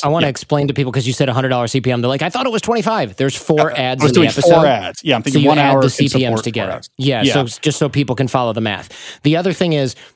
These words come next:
Speaker 1: the other asterisk by this that always makes you and I, I'm sure, cry every month is we're not taking that money home. Like, there's a sales team that has to take their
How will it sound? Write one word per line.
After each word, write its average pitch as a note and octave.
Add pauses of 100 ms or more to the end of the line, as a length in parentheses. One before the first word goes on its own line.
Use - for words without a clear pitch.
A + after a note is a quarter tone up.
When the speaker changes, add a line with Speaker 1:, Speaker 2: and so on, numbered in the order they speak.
(120)
Speaker 1:
the B2+
other D3+
asterisk C3
by A#2+
this A2
that A#2
always A#2
makes -
you C3
and A#2+
I, A2+
I'm A2
sure, A#2
cry B2+
every A#2
month A#2
is G#2+
we're C#3+
not A#3+
taking G3
that C#3 (320)
money D3
home. C3+
Like, C3+
there's F3
a E3+
sales F#3
team C3
that A#2
has C3
to A#2+
take C3
their B2